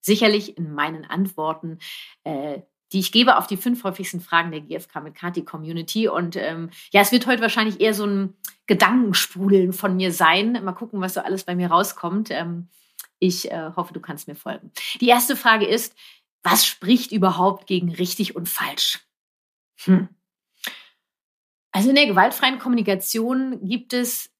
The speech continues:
eine Grundannahme, die eigentlich dazu führt, dass es kein richtig und kein falsch, kein gut und böse, äh, gibt. Äh, das ist die Grundannahme, dass jeder Mensch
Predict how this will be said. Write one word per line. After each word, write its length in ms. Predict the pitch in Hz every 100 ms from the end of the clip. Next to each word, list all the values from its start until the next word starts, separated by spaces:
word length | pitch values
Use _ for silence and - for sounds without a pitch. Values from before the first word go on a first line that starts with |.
| _
eine 280 | 190 196 190
Grundannahme, 1300 | - 170 247 320 - 156 160 151 156 185 202 247 262 _ _ -
die 600 | 175 190 220 226 226 226 - _ _ _ _ _ _ -
eigentlich 480 | 202 226 240 233
dazu 260 | - 208 214
führt, 420 | - - 247 190
dass 140 | 170 175
es 140 | 175
kein 180 | 196 175
richtig 300 | 208 208 180
und 100 | 170
kein 200 | 180 175
falsch, 500 | - 190 185 185 -
kein 200 | 175 175
gut 180 | 202 165
und 180 | 175
böse, 540 | 196 196 180 175 165 170 _ _ _ _ _ - -
äh, 160 | 170 160
gibt. 480 | 175 190 - - _ _ _ _ _ _ _ _ -
Äh, 280 | 180 170
das 180 | 175 190
ist 120 | 233
die 60 | 247
Grundannahme, 500 | 214 240 202 190 196
dass 200 | 180 180
jeder 240 | 196 208
Mensch 480 | 185 170 220 - -